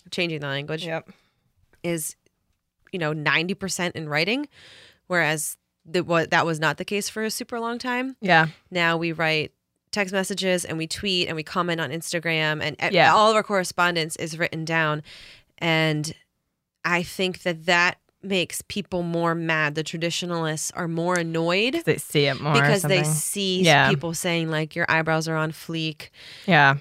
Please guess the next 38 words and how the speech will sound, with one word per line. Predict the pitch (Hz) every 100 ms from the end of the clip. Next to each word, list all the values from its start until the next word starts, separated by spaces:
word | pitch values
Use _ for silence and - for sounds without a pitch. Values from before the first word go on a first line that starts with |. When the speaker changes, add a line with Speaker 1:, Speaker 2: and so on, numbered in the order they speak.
| -
Speaker 1:
"The | 170 165
party's | 185 156 151
gonna | 165 160
be | 160 170
lit." | 160 160 160 160 -
Like, | 170
they're | 175 190
like, | 185 175
"The, | 214 214 -
why | 190 190
are | 196 214
you | 220 208
doing | 170 180 190 180
that? | 160 165
Those | 175 175
aren't | 175 185
words. | 175 165
You're | 175
not | 175
using | - 175 160 165
them | 160 165
right." | 151 151 151 _ _ -
Speaker 2:
Yeah. | 156 143 135 - _ _
Speaker 1:
As | 160 175 156
opposed | 160 - 180 160 -
to | 175
just | 160 160 156 - -
not | 170 170 165
having | - 180 175
to | 170
hear | 156 - 185 175
people's | 175 214 -
conversations | 240 226 226 - 220 - 226
that | 202
you | 175
don't | 175
wanna | 175 185
hear. | 190 185 220